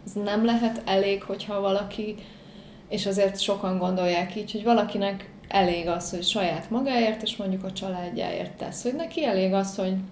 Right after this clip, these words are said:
két-három gyereket felnevel, neki ez elég életcél, és egyébként meg végzi a kötelességét. Ez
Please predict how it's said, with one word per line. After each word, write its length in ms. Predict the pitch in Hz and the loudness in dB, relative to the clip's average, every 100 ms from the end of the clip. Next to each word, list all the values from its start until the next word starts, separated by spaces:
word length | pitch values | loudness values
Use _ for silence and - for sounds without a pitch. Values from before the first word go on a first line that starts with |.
| - | -6
két-három 560 | 208 180 196 180 180 | -2 -2 0 0 0
gyereket 440 | 180 180 180 - - | 0 -2 -4 -8 -8
felnevel, 720 | 269 262 240 233 220 214 - | -2 2 4 4 4 0 -2
neki 300 | 208 196 214 | -6 -6 -4
ez 120 | 202 | -4
elég 380 | - 185 175 175 | -2 -2 -2 -2
életcél, 580 | 175 165 165 - 190 175 | -2 -2 -4 -6 -8 -4
és 160 | 180 - | -4 -2
egyébként 500 | 175 175 - 190 185 | -2 -4 -4 -4 -2
meg 260 | 180 180 | -2 -4
végzi 300 | 185 175 - | -2 -4 -4
a 120 | 190 190 | -8 -6
kötelességét. 760 | 190 - 185 - 180 180 180 | -6 -6 -4 -4 -4 -6 -6
Ez 100 | 170 | -10